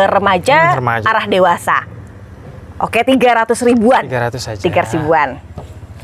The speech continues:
Speaker 1: Terus
Speaker 2: Ini
Speaker 1: itu apa ya?
Speaker 2: Ayu Dia.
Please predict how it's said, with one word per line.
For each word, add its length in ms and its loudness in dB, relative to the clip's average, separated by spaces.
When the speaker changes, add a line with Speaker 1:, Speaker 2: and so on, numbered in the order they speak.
Speaker 1:
Terus 160 2
Speaker 2:
Ini 80 2
Speaker 1:
itu 80 2
apa 160 2
ya? 180 2
Speaker 2:
Ayu 220 4
Dia. 220 4